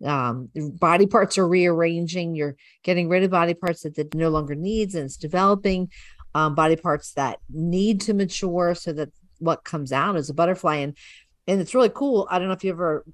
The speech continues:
I know that you have, but if the listener has studied this, but chrysalises have this line, it's like a weak line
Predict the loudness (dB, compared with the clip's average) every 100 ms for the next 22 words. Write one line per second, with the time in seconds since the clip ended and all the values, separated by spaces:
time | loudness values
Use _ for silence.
0 | -6 -2 0 -2 -2 -4 -4 -2 -4 -4
1 | -6 -8 -8 -4 -4 -4 -4 -4 -4 -4
2 | -2 -2 -2 -2 -4 -6 -8 -6 -6 -4
3 | -2 -2 -4 -4 -2 -2 -2 -4 -6 -10
4 | -4 -2 -2 -2 -6 -6 -6 -4 -2 -2
5 | -4 -4 -6 -12 -4 -2 0 -2 -6 -8